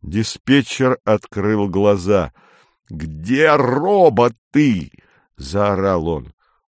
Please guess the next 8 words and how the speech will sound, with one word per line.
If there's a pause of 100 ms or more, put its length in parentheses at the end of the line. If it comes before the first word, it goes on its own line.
(380)
У
стены
на
пульте
селектора
вспыхнула
зелёная
лампочка,